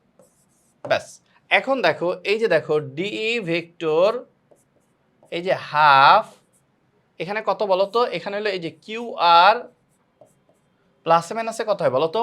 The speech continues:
প্লাসে মাইনাসে মাইনাস, এই যে দেখো, এমএন ভেক্টর।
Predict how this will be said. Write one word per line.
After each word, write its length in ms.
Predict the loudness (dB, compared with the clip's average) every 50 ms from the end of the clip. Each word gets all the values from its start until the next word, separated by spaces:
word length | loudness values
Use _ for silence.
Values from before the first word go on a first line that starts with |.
| -4 -4 -2
প্লাসে 340 | 0 0 0 0 -2 -8 -8 -6
মাইনাসে 380 | -4 -6 -4 -4 -2 0 0 0 -2 -4 -8 _ _ _ _ _ _ _ -20 -16 -14 -8 -2 0
মাইনাস, 520 | 2 2 2 0 -2 -4 -4 -4 -6 -8 -12 -20 _ -10 -10
এই 60 | -8 -8
যে 60 | -6 -6 -6
দেখো, 320 | -6 -6 -6 -4 -2 0 2 2 0 -2 -6 _ _ -4 -2 -2
এমএন 260 | -2 -2 -4 -8 -8 -10 -12 -18 -20 _ _ _ _ _ _ _ _ -16 -14
ভেক্টর। 380 | -12 -12 -12 -12 -10 -10 -10